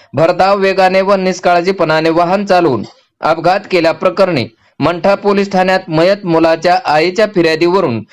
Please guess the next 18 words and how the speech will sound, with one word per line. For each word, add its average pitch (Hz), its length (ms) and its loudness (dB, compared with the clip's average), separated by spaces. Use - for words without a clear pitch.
गुन्हा 170 260 2
दाखल 170 340 0
करण्यात 143 400 0
आला 139 180 2
आहे. 127 300 2
सदर 180 300 2
गाडी 190 280 0
रस्त्याच्या 185 540 0
खाली 185 300 2
खड्ड्यामध्ये 180 520 0
पलटी 180 380 0
झाली 165 280 2
असल्याने 160 460 0
या 202 300 2
अपघातात 170 840 -2
जयराज 190 440 2
कडके 190 400 0
या 170 280 2